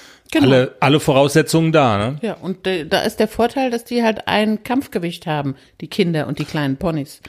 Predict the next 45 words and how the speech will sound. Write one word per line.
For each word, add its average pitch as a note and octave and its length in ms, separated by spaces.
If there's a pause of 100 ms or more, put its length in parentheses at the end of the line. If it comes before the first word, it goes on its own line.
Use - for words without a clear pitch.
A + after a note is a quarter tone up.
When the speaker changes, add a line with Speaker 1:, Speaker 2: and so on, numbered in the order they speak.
Speaker 2:
Genau. C#3+ 280
Speaker 1:
Und F#3 220
müssen G#3+ 280
nicht G3+ 220
an F#3 100
diese F3 240
riesen F#3 640
Pferde A#3+ 340
rantreten. D3+ 640 (280)
Speaker 2:
Und A#2 100
das A2 100
bedeutet A#2+ 380
aber D3+ 220
auch, D#3 160
also A#2+ 240
wenn B2 160
das B2 220
tritt, - 340
dann D3 140
ist C#3 100
bei C#3 140
dir D3 240
was D#3 160
in G3 100
Gefahr? E3+ 300
Das D3+ 100
Schienbein, A2 560
oder? D#3 300 (180)
So. F#2+ 320 (380)
Speaker 1:
Ja. E3 300
Speaker 2:
Knie? B3+ 340 (240)
Speaker 1:
<laughs> - 260
Speaker 2:
Das D#3+ 140
Speaker 1:
Knie. F3 160 (100)
Speaker 2:
Knie G3+ 260
wär G3 100
Speaker 1:
Knie. F3+ 60
Speaker 2:
schon F#3+ 160
hoch. D3+ 280
Speaker 1:
Ja. D#3 200 (440)
Speaker 2:
Da A#2 100
müsste C3+ 280
sie D3 100
schon D3+ 200
anstrengendes. A2 800